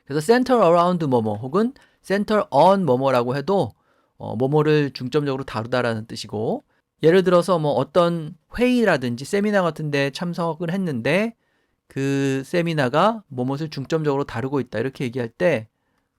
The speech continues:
centering around처럼 형용사처럼 쓸 수 있는 표현을 만들어가지고 앞에 있는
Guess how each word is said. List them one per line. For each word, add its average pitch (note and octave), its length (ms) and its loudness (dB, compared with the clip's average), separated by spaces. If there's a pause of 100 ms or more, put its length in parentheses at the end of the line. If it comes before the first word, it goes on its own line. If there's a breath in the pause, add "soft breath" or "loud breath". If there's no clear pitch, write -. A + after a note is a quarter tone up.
(380)
centering A3 760 0
around처럼 B2+ 1080 0 (400)
형용사처럼 A3 760 0
쓸 F#3 120 -8
수 F3+ 140 -8
있는 C#3 280 -4
표현을 E3+ 300 -4
만들어가지고 A2 840 -4
앞에 D3+ 360 -2
있는 C#3 440 -2